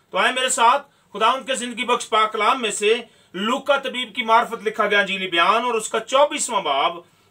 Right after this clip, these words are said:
और उसकी पांचवीं आयत। कलाम मुकद्दस में यूं रकम है, "जब वो डर गईं और अपने सर जमीन पर झुकाए,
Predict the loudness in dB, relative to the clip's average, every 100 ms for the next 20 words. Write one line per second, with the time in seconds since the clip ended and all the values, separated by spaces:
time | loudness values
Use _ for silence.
0 | -4 0 0 0 -6 -6 -4 -6 -6 2
1 | 4 4 0 -6 -6 -6 0 0 0 -6
2 | _ _ _ _ -4 -2 -2 -4 -6 -4
3 | -6 -6 -6 0 2 2 -2 -4 -4 -6
4 | _ _ _ _ _ _ _ _ _ _
5 | _ _ _ _ -2 0 2 0 2 2
6 | 2 0 -2 -6 -18 _ _ _ _ _
7 | 0 2 2 -4 -4 -2 -2 2 0 2
8 | 0 0 -2 -2 -2 -2 -4 2 4 4